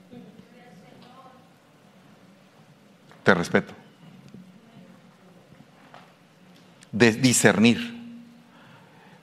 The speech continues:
Porque si perdonas a los hombres sus ofensas, os pera-, os perdonará también a vosotros vuestro Padre Celestial. Pero si no perdonáis a los hombres sus ofensas, tampoco vuestro Padre os perdonará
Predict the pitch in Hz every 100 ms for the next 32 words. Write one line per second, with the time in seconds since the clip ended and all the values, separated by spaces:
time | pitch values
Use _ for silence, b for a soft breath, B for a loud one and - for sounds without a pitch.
0 | _ - 151 156 151 156 170 170 269 294
1 | - 156 131 117 - - - 156 151 117
2 | - 190 - - 80 78 127 139 - -
3 | - b b b b b _ 98 - 98
4 | 104 - - 107 - 110 92 98 92 95
5 | 92 87 92 147 208 196 143 107 104 -
6 | 107 98 92 92 - 147 143 117 95 -
7 | 87 82 78 80 82 180 202 156 - B
8 | B B B B 143 139 135 139 202 254
9 | 269 196 151 151 160 156 120 - 127 113
10 | 117 117 - 92 82 110 131 120 135 -
11 | 185 147 151 127 123 139 127 104 90 82
12 | 92 95 -